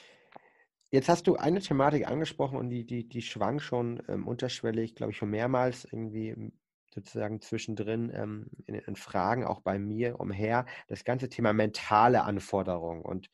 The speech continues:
wir bleiben jetzt zu Hause. Ähm, wir haben sozusagen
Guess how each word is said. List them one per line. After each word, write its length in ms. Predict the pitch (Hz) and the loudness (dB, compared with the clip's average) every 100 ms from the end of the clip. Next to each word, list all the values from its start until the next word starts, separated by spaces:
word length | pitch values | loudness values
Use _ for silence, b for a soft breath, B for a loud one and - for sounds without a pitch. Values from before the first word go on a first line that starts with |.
| b b b | b b b
wir 160 | - 98 | -2 4
bleiben 380 | 113 120 160 151 | 8 10 8 6
jetzt 300 | 131 - - | 2 0 -2
zu 180 | 113 | 0
Hause. 480 | 104 139 156 147 156 | 6 6 6 6 4
Ähm, 480 | 131 120 113 117 - | 4 2 0 -4 -6
wir 220 | 104 110 | 0 0
haben 500 | 104 113 120 117 - _ | 2 2 2 -2 -6 _
sozusagen 720 | 107 107 110 110 101 107 107 | -8 -8 -4 0 0 -2 -12